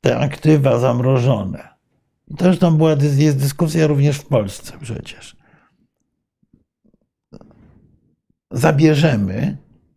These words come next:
prze-, przekażemy na inne cele, no to jakby zaprzeczymy fundamentalnym naszym wartościom, czyli prawo własności.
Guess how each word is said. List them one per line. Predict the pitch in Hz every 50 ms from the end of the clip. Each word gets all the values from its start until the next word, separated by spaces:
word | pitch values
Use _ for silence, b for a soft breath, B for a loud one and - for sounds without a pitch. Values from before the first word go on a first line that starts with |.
| _ _ _ _ _ _ _ _ _ _ _ _ _ _ _ _ _ _ _ _ _ _ _
prze-, | - - 156 151 139 135 123 -
przekażemy | - - 147 139 139 139 143 143 156 151 151 151 143
na | 139 139
inne | 135 135 135 135 135 139 143
cele, | 139 - 139 117 98 - - - - - 185 170 - B B B B B B B B
no | - - 151 151
to | 139 - 175 170 156 - - - - - - _ _ _ _ _ _ - - -
jakby | - 139 147 147 151 147
zaprzeczymy | 131 170 - 135 - - 170 160 147 - - 170 143 113 110 110 123 143 165 180 165 - - - 135
fundamentalnym | - 147 147 143 131 143 143 143 147 156 151 139 143 147 127 127 139 156 165 160 156
naszym | 160 170 156 139 151 151 135 123
wartościom, | 117 120 123 131 139 - 110 104 98 - - 104 110 123 156 151
czyli | - - 147 143 165 180 175 - B B B B B B
prawo | - 170 147 135 139 160
własności. | 160 160 165 180 185 - - 196 214 196 135 - - - - - - - - - - -